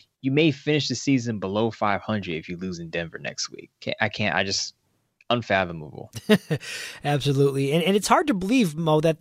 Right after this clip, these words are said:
Speaker 2: th-, there's only one week, one week left in the regular season. It, it, this season has really
Speaker 1: Yeah.
Speaker 2: gone by fast. Uh, although after the last six weeks that, you know, we've had to endure as fans, I, I certainly won't be sad to see it end
Speaker 1: <laughs>
Speaker 2: this coming weekend in, in Denver. Uh,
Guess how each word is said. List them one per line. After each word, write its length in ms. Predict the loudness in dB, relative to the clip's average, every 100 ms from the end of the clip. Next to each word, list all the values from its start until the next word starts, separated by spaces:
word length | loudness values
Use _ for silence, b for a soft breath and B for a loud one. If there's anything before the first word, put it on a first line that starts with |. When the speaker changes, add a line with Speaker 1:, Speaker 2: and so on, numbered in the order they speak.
| -6
Speaker 2:
th-, 260 | -2 2
there's 180 | 4 4
only 180 | 4 4
one 300 | 4 4 4
week, 260 | 0 0 0
one 220 | 4 6
week 180 | 4 2
left 320 | 2 2 0
in 80 | 0
the 60 |
regular 260 | 4 6 6
season. 400 | 4 2 0 0
It, 240 | 2 4
it, 100 | 2
this 160 | 4 4
season 320 | 4 2 4
has 180 | 4 4
really 440 | 4 4 4 0 -4 B B B
Speaker 1:
Yeah. 60 | -14 _
Speaker 2:
gone 240 | 2 4
by 180 | 4 2
fast. 640 | 0 2 4 4 4 0 2
Uh, 280 | 2 2 -2 B B B
although 320 | -2 4 4
after 240 | 4 2 2
the 100 | 2
last 360 | 4 4 2
six 320 | 4 4 4
weeks 260 | 2 4 2
that, 260 | 2 0 0
you 180 | -4 -2
know, 100 | 0
we've 180 | 0 2
had 160 | 2 4
to 140 | 2
endure 320 | 2 2 4
as 160 | 2 2
fans, 320 | 2 0 2
I, 80 | 2 0 -8 B B 0
I 100 | 2
certainly 380 | 4 2 2
won't 220 | 4 4 4
be 100 | 0
sad 500 | 4 6 6 4 -4 b -2
to 100 | 0
see 220 | 2 2
it 80 | 4
end 420 | 4 2 -2 -8 -14
Speaker 1:
<laughs> 100 | 0
Speaker 2:
this 120 | 2
coming 240 | 4 4 6
weekend 300 | 4 4 2
in, 200 | 2 0
in 180 | 0 4
Denver. 480 | 4 4 2 0 2
Uh, 240 | 2 2